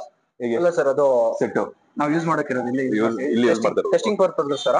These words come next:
Speaker 1: Okay.
Speaker 2: Test ಮಾಡಿ
Speaker 1: ಹಾ,
Speaker 2: ತೋರಿಸ್ತೀವಿ
Speaker 1: ಈಗ
Speaker 2: ನಾವು.
Speaker 1: ಸ್ಟೀರಿಯೋ set ಎಲ್ಲ
Speaker 2: ಸ್ಟೀರಿಯೋ ಹಾಕಿ
Speaker 1: set
Speaker 2: first test ಮಾಡಿ
Speaker 1: ಮಾಡ್ತಾರೆ.
Speaker 2: ತೋರಿಸ್ತೀವಿ.
Speaker 1: ಓಕೆ.
Speaker 2: If ನಿಮಗೆ ಓಕೆ ಅಂದ್ರೆ set ಮಾಡ್ಕೊಡ್ತೀವಿ ಅದನ್ನ.
Speaker 1: ಓಕೆ.
Speaker 2: With wiring kit, amplifier.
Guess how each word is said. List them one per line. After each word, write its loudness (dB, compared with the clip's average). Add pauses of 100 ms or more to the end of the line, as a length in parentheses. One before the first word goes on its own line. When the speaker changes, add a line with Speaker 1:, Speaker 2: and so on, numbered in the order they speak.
(120)
Speaker 1:
Okay. -2
Speaker 2:
Test 0
ಮಾಡಿ 2
Speaker 1:
ಹಾ, 0
Speaker 2:
ತೋರಿಸ್ತೀವಿ 4
Speaker 1:
ಈಗ 2
Speaker 2:
ನಾವು. 4
Speaker 1:
ಸ್ಟೀರಿಯೋ 2
set 0
ಎಲ್ಲ 4
Speaker 2:
ಸ್ಟೀರಿಯೋ 4
ಹಾಕಿ 2
Speaker 1:
set 0
Speaker 2:
first 0
test 2
ಮಾಡಿ -
Speaker 1:
ಮಾಡ್ತಾರೆ. 0
Speaker 2:
ತೋರಿಸ್ತೀವಿ. 0
Speaker 1:
ಓಕೆ. -2 (400)
Speaker 2:
If -12 (400)
ನಿಮಗೆ 0 (460)
ಓಕೆ 2
ಅಂದ್ರೆ -2 (200)
set -2
ಮಾಡ್ಕೊಡ್ತೀವಿ -2
ಅದನ್ನ. -6 (160)
Speaker 1:
ಓಕೆ. -2
Speaker 2:
With 0
wiring 2
kit, -2
amplifier. 0